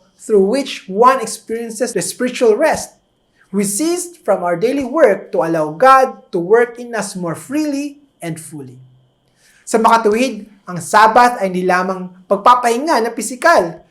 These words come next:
kundi isa itong paraan upang makapasok tayo sa espiritual na pagpapahinga ng ating Ama sa pamamagitan ng sakripisyong ginawa ni Yahshua.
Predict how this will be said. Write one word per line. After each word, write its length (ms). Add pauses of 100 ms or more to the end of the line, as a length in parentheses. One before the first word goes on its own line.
(160)
kundi 640 (160)
isa 280
itong 440
paraan 560
upang 320
makapasok 720
tayo 480 (240)
sa 280
espiritual 840
na 80
pagpapahinga 800 (360)
ng 200
ating 480
Ama 480 (240)
sa 160
pamamagitan 1120
ng 120
sakripisyong 760
ginawa 520 (280)
ni 160
Yahshua. 360